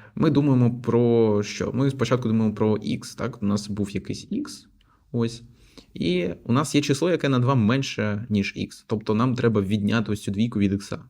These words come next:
Ось ікс мінус два. Тобто це буде означати, що ось це от, ось це наше число, яке на два менше за ікс. Ось, якщо ікс у нас, наприклад,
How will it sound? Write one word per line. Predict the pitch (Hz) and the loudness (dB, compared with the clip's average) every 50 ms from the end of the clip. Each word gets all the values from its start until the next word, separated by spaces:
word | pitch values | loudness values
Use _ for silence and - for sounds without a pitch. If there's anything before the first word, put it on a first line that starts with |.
| _ _ _ _ _ _ _ _ _ | _ _ _ _ _ _ _ _ _
Ось | - 107 - - - | -16 -14 -14 -12 -10
ікс | 185 180 - - - - | -10 -10 -10 -14 -14 -10
мінус | 117 120 117 107 107 | -8 -6 -6 -6 -6
два. | 104 104 120 123 - - _ _ _ _ _ _ _ | -8 -8 -8 -10 -14 -18 _ _ _ _ _ _ _
Тобто | - - 117 139 127 | -4 0 0 0 2
це | - - 202 | 2 2 2
буде | 208 196 180 175 | 4 4 4 4
означати, | 160 151 156 147 - 180 - - 180 | 2 2 0 -2 -2 -4 -2 -2 -2
що | 175 - - - 139 139 131 127 | -4 -4 -2 0 2 2 2 4
ось | 117 120 123 - - | 2 2 0 0 -2
це | - 120 147 | 0 2 2
от, | 214 208 175 170 165 - 147 - - | 4 2 0 0 -4 -8 -14 -6 -4
ось | 113 113 - | -4 -4 -2
це | - - | -2 -2
наше | 143 131 127 - 127 | -2 0 -2 -2 -4
число, | - - 127 123 - 131 165 | -4 -4 -6 -2 0 0 0
яке | 180 147 - - - 135 139 135 131 123 127 - - _ _ _ - | 2 0 0 -2 -2 -2 -2 -2 -4 -6 -8 -14 -20 _ _ _ -2
на | - 113 | 0 2
два | 120 113 135 151 | 2 4 4 2
менше | 139 143 165 151 - 147 | 2 0 0 0 2 2
за | 147 147 | 2 2
ікс. | 180 170 - - - - _ _ _ _ _ _ _ _ _ _ _ _ _ _ _ _ | 2 0 -2 -4 -8 -16 _ _ _ _ _ _ _ _ _ _ _ _ _ _ _ _
Ось, | - 117 107 - 120 | 0 0 2 2 0
якщо | 120 123 - 190 202 | -2 2 4 4 6
ікс | 170 170 170 - - | 6 4 2 2 0
у | |
нас, | 135 131 139 135 139 | 2 2 2 2 2
наприклад, | 127 113 - 135 127 - 107 101 - - - - | 2 2 2 0 0 0 0 -2 -2 -6 -16 -20